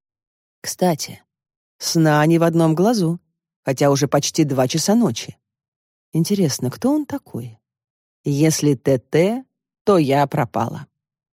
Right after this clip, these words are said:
Т Т на нашем с Алевтиной языке означает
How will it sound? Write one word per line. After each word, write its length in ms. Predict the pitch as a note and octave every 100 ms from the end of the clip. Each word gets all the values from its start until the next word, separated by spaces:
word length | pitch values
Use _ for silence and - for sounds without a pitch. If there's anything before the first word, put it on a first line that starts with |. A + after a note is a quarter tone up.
| _ _ -
Т 180 | E3+ D#3
Т 380 | - G3+ C4+ - _ _ _ -
на 100 | D#3
нашем 300 | E3+ F3 F3
с 80 | D3
Алевтиной 480 | D#3 D3 - F3+ D#3+
языке 500 | D#3 C#3+ D3 G3 G3+
означает 760 | - D3+ D#3 - E3+ E3 -